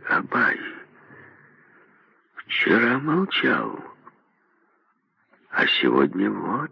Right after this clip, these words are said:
на что решился". Такижан издали крикнул Абаю: "Что же это будет?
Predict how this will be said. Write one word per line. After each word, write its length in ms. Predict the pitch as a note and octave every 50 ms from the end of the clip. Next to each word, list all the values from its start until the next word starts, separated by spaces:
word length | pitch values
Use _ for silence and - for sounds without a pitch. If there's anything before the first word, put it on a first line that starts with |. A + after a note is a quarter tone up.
| - - -
на 260 | - E2+ D#2+ E2 -
что 360 | - - - - - - -
решился". 920 | D#3+ - B2+ C3+ - - - G#2+ F#2 - - - - G1+ G1+ G1+ - - - _ _ _ _ _ _ _ _ _ _ _ _ _ _ _ _ _ _ _ _ _ _ _ _ _ _ _ _ _ _ _ _ _ _ _ _ _ _ _ _ _ _ _ _ _ _ _ -
Такижан 680 | - A#1 - - C#2 C2+ A#1 C#2 F2 A#2 B2+ B2+ B2 - _ _ -
издали 460 | - F2 G2 G2 F#2+ G2+ G#2+ A2 A2+
крикнул 600 | - - - F#2 F#2+ - - - G#2 G#2+ - -
Абаю: 540 | - F#2+ F#2+ G2 E2 - - - - - - _ _ _ _ _ _ _ _ _ _ _ _ _ _ _ _ _ _ _ _ _ _ _ _ _ _ _ -
"Что 560 | - - - - - - - - F#2+ A2 A#2+
же 240 | G#2+ A2+ A#2+ B2 A#2
это 200 | - - G2+ G#2+
будет? 720 | G2+ F#2 A#2 E3+ F3 E3 D3 D#3 C#3+ A2+ - - - -